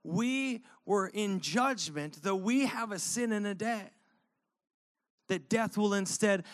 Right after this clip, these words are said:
pass over us and that we will be saved. From the beginning, there's been this promise. And this year at Christmas, hear me say,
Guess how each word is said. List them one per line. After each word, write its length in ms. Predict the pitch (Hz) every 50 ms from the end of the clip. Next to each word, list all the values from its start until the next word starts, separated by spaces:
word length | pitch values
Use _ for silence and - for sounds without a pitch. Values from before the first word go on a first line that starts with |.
| - -
pass 400 | - 196 190 214 202 180 - - -
over 440 | 196 247 269 254 185 165 170 156 143
us 280 | 139 - - - - - - - - -
and 160 | - 170 170
that 80 | 170
we 120 | 165 170 175
will 160 | 160 160 160
be 100 | 143 143
saved. 640 | 139 - - 147 123 107 98 92 - - - - - - - - _ _ _ _ _ _ - - _ _ _ _ _ _ _ _ _ _ _ _ _ _ _ _ _ _ _ _ _ _ _ _ _ _ _ _ _ _ _ _ _ _ _ _ _ _ _ _
From 260 | - - 208 226 214
the 80 | 208 202
beginning, 800 | 175 190 185 151 127 - 180 226 247 233 214 180 156 135 123 120 - - - - _
there's 200 | - 175 160 -
been 180 | - 185 190 190
this 180 | 180 160 -
promise. 680 | - - - 185 196 - 170 196 151 - - - - - _ _ _ _ _ _ _ _ _ _ _ _ _ _ _ _ _ _ _ _ _ _ _ _ _ _ _ _ _ _ _ _ _ _ _ _ _ _ _ _ _ _ _ - 170
And 160 | 196 202 196
this 220 | 220 240 - - 247
year 160 | 240 214 185
at 60 | -
Christmas, 500 | - - 233 226 - - 185 202 185 -
hear 200 | 190 208 247 254
me 140 | 247 214 196
say, 480 | 156 - - 208 214 208 185 170 156